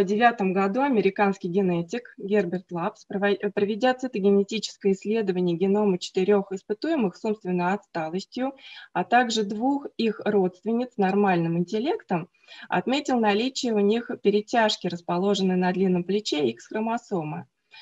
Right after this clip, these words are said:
А, визуально, а, хромосома выглядела переломленной и в этом месте, отчего данный, м, феномен получил название ломка X-хромосомы. И на слайде,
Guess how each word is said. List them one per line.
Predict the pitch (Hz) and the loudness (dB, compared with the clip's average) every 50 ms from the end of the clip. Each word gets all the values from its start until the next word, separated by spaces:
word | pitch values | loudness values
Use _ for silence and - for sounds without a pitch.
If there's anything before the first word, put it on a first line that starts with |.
| - - - _ - | -20 -20 -20 _ -6
А, | - 185 190 190 | 0 2 2 4
визуально, | 185 202 202 220 262 311 339 370 339 285 240 220 - - | 2 2 2 2 4 6 6 6 6 6 4 2 2 0
а, | - 196 196 196 196 | 0 -2 0 -2 -2
хромосома | - 214 214 226 226 240 247 - 311 285 262 226 | -2 -2 0 0 0 0 0 0 0 2 2 2
выглядела | 202 233 262 247 240 233 202 233 226 226 220 | 2 0 0 0 -2 -2 0 0 0 0 0
переломленной | 220 226 214 214 220 220 247 254 240 220 202 175 170 165 156 156 151 151 - - _ - - - - - - _ _ - | 0 2 2 2 2 2 2 4 4 4 4 2 2 -2 -4 -6 -8 -8 -10 -14 _ -20 -18 -18 -18 -18 -20 _ _ 0
и | 190 202 196 180 | 4 4 4 4
в | 185 190 | 4 4
этом | 214 202 208 202 196 208 | 2 2 4 4 4 6
месте, | 208 196 170 175 - - - 175 | 6 6 4 2 -2 -4 -4 -2
отчего | 160 180 185 - - 247 226 262 302 311 | -2 -2 -4 -4 -6 -4 -2 2 2 2
данный, | 240 202 220 214 220 226 220 214 214 208 202 - - | 2 4 2 2 4 4 4 4 4 4 2 2 2
м, | 208 208 208 208 202 196 | 4 6 6 6 6 4
феномен | - - 254 277 302 294 262 233 214 | 2 0 -2 0 0 2 2 0 0
получил | - 214 214 214 214 - 269 254 247 | 0 0 0 0 0 0 0 2 4
название | 220 202 196 196 185 202 233 233 247 247 240 226 208 | 4 4 4 4 2 2 2 2 4 4 2 2 2
ломка | 185 175 196 220 247 247 - 202 | 2 4 2 2 0 0 0 2
X-хромосомы. | 190 202 208 - - - 196 190 185 190 190 190 - - - 160 151 151 151 - - _ _ - - - - - | 2 2 0 -2 -8 -8 -4 -2 0 0 0 -2 -4 -6 -10 -8 -8 -8 -10 -14 -16 _ _ -20 -20 -20 -8 0
И | - 226 233 | 0 2 4
на | 233 226 240 | 4 4 4
слайде, | 247 - 285 302 294 302 240 226 233 220 208 | 4 2 2 4 4 2 2 2 0 0 -2